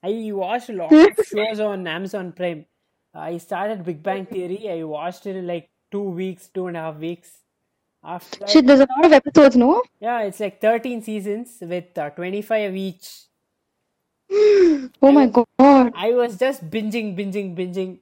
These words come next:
Speaker 1: Eat, sleep, binge, repeat. That's all.
Speaker 2: <laughs> Yeah, that was, like, the mantra for, for, like, the whole of the lockdown.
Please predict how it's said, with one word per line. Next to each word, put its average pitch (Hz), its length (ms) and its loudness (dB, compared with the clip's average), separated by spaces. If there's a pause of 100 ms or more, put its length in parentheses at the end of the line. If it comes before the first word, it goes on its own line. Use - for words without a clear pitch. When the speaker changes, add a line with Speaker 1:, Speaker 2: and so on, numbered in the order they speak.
(220)
Speaker 1:
Eat, 214 360 -10
sleep, 220 380 -8
binge, 202 360 -4
repeat. 180 600 -10
That's 170 280 -12
all. 180 220 -6 (520)
Speaker 2:
<laughs> - 0 - (1080)
Yeah, 208 160 4
that 208 140 4
was, 285 140 8
like, 247 180 4
the 240 100 4
mantra 233 400 6
for, 240 120 -6 (1800)
for, 240 100 2
like, 214 160 -2
the 196 260 2
whole 220 260 6
of 190 280 -2
the 196 100 8
lockdown. 196 460 2